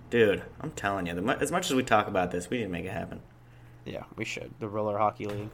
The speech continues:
Speaker 2: That'd be
Speaker 1: Yeah.
Speaker 2: great. All right. Um, Wells, you got anything else?
Speaker 1: Nope. Watch the draft. It's gonna be fun. It's gonna be a good one.
Speaker 2: It is.
Speaker 1: I like
Speaker 2: Well,
Speaker 1: it.
Speaker 2: uh,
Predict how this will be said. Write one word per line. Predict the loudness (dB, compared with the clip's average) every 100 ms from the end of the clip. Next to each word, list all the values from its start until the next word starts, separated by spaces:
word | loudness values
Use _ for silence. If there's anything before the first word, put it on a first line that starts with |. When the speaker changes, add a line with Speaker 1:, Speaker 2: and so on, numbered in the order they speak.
| -12
Speaker 2:
That'd | -6
be | -4
Speaker 1:
Yeah. | -4
Speaker 2:
great. | -8 -12 -20 -20 -20 -20 -20 -20 -20 -20 -20 -20 -20 2 12
All | 12
right. | 12 12 8 -2 6
Um, | 8 10 8 6 2 -6 -12 -2
Wells, | 6 6 6
you |
got | 4
anything | 4 4
else? | 2 -2 -8 -12 -20 -18 -14 -14 -14 -20 -20 -20 -20 -4
Speaker 1:
Nope. | 8 10 10 12
Watch | 12 10
the | 12
draft. | 12 12 12 10 -8 -12 -12
It's | 0
gonna | 2
be | 2
fun. | 2 2 2 0
It's | -6
gonna | -4 2
be |
a |
good | 4 4
one. | 2 -6 -14 -20 -16 -4
Speaker 2:
It | 0
is. | 2 2
Speaker 1:
I | 4
like |
Speaker 2:
Well, | 8 12
Speaker 1:
it. |
Speaker 2:
uh, | 12